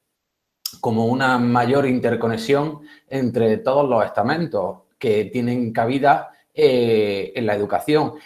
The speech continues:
Y estos estamentos no son simplemente más que, no solamente son alumnos y profesores,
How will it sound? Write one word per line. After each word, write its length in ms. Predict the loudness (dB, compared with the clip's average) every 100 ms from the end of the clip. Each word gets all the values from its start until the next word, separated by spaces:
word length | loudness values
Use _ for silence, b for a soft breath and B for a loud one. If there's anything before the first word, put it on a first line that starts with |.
| B
Y 140 | -4 -4
estos 220 | -2 -2
estamentos 460 | 0 -2 -2 -2
no 120 | -4 -2
son 400 | -2 0 -2 -4
simplemente 640 | -4 -2 0 0 0 0
más 160 | 0 -2
que, 300 | -2 -2 -2
no 160 | -6
solamente 440 | -2 0 0 0 -2
son 240 | -2 0
alumnos 320 | 2 0 0
y 60 | -2
profesores, 600 | -2 -4 -4 0 2